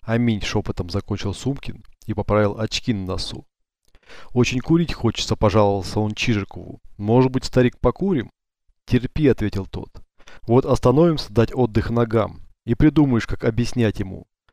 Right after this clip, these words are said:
Котя кивнул на Любана и ему. Котя кивнул на мальчика Суня. "Что это у тебя за дьявольская дымящаяся палочка торчит изо рта?" "А тебе будто бы не хочется", горячо зашептал Сумкин, блестя очками. "Хочется", согласился Чижиков,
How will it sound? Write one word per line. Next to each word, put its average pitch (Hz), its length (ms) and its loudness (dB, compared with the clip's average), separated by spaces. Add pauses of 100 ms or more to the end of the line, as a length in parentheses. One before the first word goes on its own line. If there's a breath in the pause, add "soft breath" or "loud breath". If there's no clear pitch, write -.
(140 soft breath)
Котя 107 220 2
кивнул 113 320 0
на 110 120 2
Любана 107 520 2 (200)
и 123 60 -2
ему. 131 460 0 (180)
Котя 110 200 2
кивнул 110 280 0
на 113 140 2
мальчика 113 440 0
Суня. 104 400 -8 (480)
"Что - 220 4
это 127 140 4
у 117 40 4
тебя 113 280 2
за 110 100 0
дьявольская 113 580 2
дымящаяся 110 640 -2
палочка 113 460 0
торчит 101 360 -6
изо 98 200 -2
рта?" 98 320 -8 (960 soft breath)
"А 113 140 0
тебе 143 300 4
будто 131 340 0
бы 127 120 4
не 143 80 -2
хочется", - 600 -4 (100)
горячо 107 480 0
зашептал 101 440 -2
Сумкин, - 440 -8 (160)
блестя 101 380 -2
очками. - 520 -2 (560 soft breath)
"Хочется", - 500 0
согласился 110 600 -2
Чижиков, 101 500 -4